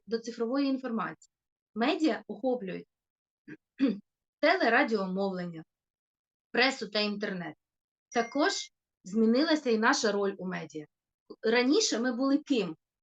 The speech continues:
Раніше ми були слухачами і глядачами. Тобто ми сприймали інформацію. А сьогодні ми з вами, ми вже говорили, медіамейкери, да? Ми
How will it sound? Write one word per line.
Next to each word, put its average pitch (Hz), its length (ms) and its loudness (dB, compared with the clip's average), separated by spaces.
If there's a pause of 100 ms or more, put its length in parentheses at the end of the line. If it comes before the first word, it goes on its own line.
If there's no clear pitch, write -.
(120)
Раніше 262 460 4
ми 254 120 2
були 254 240 -2
слухачами 277 920 -2
і 240 120 -4
глядачами. 226 720 -2 (360)
Тобто 233 320 -2
ми 302 220 6 (380)
сприймали 302 880 6
інформацію. 226 840 -4 (340)
А 311 120 4
сьогодні 392 520 2
ми 359 120 -2
з 294 100 -2
вами, 302 340 6
ми 269 120 4
вже 254 160 -2
говорили, 247 680 -2 (140)
медіамейкери, 240 1120 0
да? 294 260 2
Ми 247 160 -6